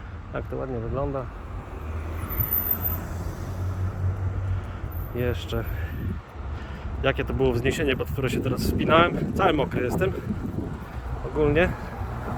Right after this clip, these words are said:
Ledwo co oddech łapię, więc na razie klikam stop i może coś jeszcze się dogra zaraz. Zobaczymy. Yo.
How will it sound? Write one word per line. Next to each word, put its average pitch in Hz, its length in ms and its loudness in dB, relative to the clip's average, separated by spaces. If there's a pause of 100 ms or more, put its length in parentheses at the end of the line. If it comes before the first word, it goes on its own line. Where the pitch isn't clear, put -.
(760)
Ledwo 165 240 8
co 175 360 8
oddech 139 320 10
łapię, 143 280 12
więc - 280 12 (1000)
na 147 80 12
razie 143 340 12 (1300)
klikam 135 320 8
stop 165 280 8 (1200)
i 208 80 4
może 143 200 6
coś - 160 4
jeszcze 117 220 4
się 123 120 2
dogra 107 280 2 (220)
zaraz. 104 380 2 (680)
Zobaczymy. 110 420 4 (920)
Yo. 120 160 2